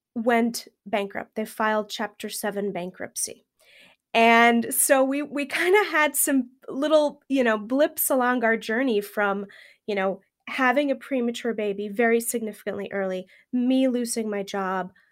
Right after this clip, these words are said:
me becoming a stay-at-home parent to a child with significant medical needs at the time, and then Mike losing his job just two years early, you know, two years after that. And, um,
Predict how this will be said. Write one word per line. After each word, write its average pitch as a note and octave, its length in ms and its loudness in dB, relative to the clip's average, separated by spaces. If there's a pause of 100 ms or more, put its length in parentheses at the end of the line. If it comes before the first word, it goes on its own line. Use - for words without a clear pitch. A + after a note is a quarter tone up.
(120)
me B3+ 260 2
becoming A#3 460 -2
a G#3+ 60 -6
stay-at-home G3+ 640 -4
parent G3 420 -6
to - 160 -8
a G3 60 -4
child G3 440 -6
with F#3 160 -8
significant G3+ 640 -6
medical G3 440 -6
needs F#3+ 360 -6
at - 120 -14
the G3+ 80 -8
time, G3 540 -6 (420)
and B3+ 160 4
then B3+ 160 2
Mike B3+ 260 0
losing C4+ 320 -2
his B3 280 -4
job G3 380 -4 (440)
just C4 200 -2
two D4 180 -2
years C4 280 2
early, C4 320 -2
you A#3+ 80 2
know, G#3+ 120 2
two C#4 160 -2
years C4 240 2
after A#3 360 0
that. A#3 500 -6 (460)
And, A#3+ 540 2 (120)
um, A3+ 420 2